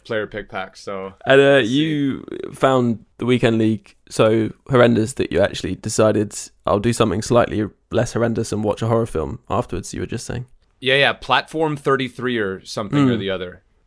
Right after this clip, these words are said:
Speaker 1: Really, really good Spanish horror film that I was telling you about. And I'm traumatized, but, like, in a good
Speaker 2: Hmm.
Speaker 1: way, 'cause it makes you think about
Speaker 2: Wow.
Speaker 1: things.
Speaker 2: Well, if anyone's caught that film,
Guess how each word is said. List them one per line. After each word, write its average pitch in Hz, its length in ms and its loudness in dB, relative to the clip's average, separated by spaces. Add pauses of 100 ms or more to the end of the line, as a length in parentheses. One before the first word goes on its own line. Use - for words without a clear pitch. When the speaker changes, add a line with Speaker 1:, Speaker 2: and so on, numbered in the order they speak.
Speaker 1:
Really, 123 360 -2
really 107 300 -2
good 98 300 -4
Spanish 90 440 -8
horror 95 180 -6
film 95 280 -10
that 95 100 -10
I - 20 -6
was 98 120 -10
telling 104 220 -10
you 101 80 -14
about. 82 300 -12
And 92 80 -12
I'm 92 100 -10
traumatized, 101 680 -4
but, 98 160 -6
like, 95 160 -6
in 92 80 -2
a 87 60 -4
good 98 180 -2
Speaker 2:
Hmm. 90 60 -2
Speaker 1:
way, 82 240 -6
'cause 95 120 -10
it 95 60 -4
makes 95 220 -6
you 98 40 -10
think 95 160 -8
about 90 220 -6
Speaker 2:
Wow. 127 160 2
Speaker 1:
things. - 220 -14 (280)
Speaker 2:
Well, 117 360 4
if 123 160 0
anyone's 107 760 0 (120)
caught - 160 0
that - 120 -4
film, 117 300 -4